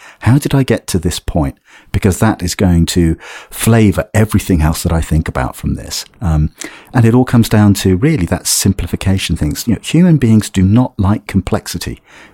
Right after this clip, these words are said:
We like things to be simple and instinctive and low energy. So we use these kinds of internal mechanisms to help us choose. If we were computers,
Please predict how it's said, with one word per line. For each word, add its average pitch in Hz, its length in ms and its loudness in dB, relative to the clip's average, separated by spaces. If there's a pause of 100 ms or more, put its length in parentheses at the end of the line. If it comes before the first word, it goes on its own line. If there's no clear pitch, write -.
We 113 160 4
like 139 220 2
things 92 220 0
to 90 80 -4
be 82 100 -6
simple 117 600 0
and 80 160 -2
instinctive 85 680 -2
and 80 220 -2
low 82 240 0
energy. 82 460 0
So 90 200 -2
we 98 140 0
use 156 340 -2
these - 260 2
kinds 98 280 -2
of - 80 -12 (140)
internal 92 640 2 (260)
mechanisms 82 680 0 (360)
to - 80 2
help 127 320 0
us - 160 -4
choose. - 640 -2 (500)
If - 180 -2
we 214 120 2
were 160 120 0
computers, 101 760 -2